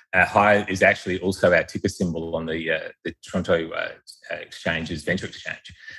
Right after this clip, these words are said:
And, uh, so, yeah, that's where you can get a lot of information on us. And also we have, obviously, other social media channels like LinkedIn and so on as well.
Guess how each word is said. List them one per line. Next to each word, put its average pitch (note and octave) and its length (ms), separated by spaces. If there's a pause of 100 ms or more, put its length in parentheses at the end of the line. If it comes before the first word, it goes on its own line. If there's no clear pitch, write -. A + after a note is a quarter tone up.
(120)
And, E2 360
uh, E2 280
so, - 200
yeah, A2+ 200
that's F#2+ 240
where G2 100
you F#2 80
can G2 140
get G2 180
a G2 60
lot F#2+ 160
of F#2 100
information F#2+ 460
on G#2 40
us. B2+ 140
And G#2+ 80
also G#2 180
we F2+ 120
have, F2 200
obviously, F2 460
other D#2+ 140
social - 400
media E2 120
channels D#2+ 360
like D#2 160
LinkedIn E2 300
and D#2 120
so - 140
on E2 160
as D#2+ 120
well. A#2+ 240